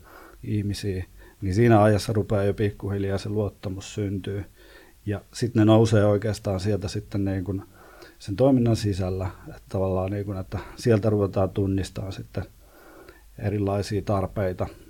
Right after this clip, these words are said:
että ne voi olla niin kuin ihan laidasta laitaan. Ja sit tietysti sieltä nousee myös sitten ne, niin kuin, että jos jota-, ihmisillä on jotain niin kuin vakavampia tarpeita, niin että siitä sitten niin kuin,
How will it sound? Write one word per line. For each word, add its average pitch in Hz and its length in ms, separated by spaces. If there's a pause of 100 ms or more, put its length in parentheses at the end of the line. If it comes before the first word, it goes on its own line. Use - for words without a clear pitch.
(180)
että - 300
ne 98 80
voi 101 240
olla 120 180
niin 107 200
kuin 110 240
ihan 98 240
laidasta 95 420
laitaan. 98 500 (320)
Ja 98 120
sit 95 160 (560)
tietysti 101 280
sieltä 101 300
nousee 95 360
myös 101 280
sitten 104 340
ne, 101 80
niin 101 200
kuin, 101 160 (880)
että 113 160
jos - 180
jota-, 104 240
ihmisillä 101 480
on 98 100
jotain 98 320
niin 104 160
kuin 98 160 (440)
vakavampia 98 560
tarpeita, 104 560
niin 104 160 (1200)
että - 140
siitä 104 260
sitten 104 320
niin 104 160
kuin, 104 160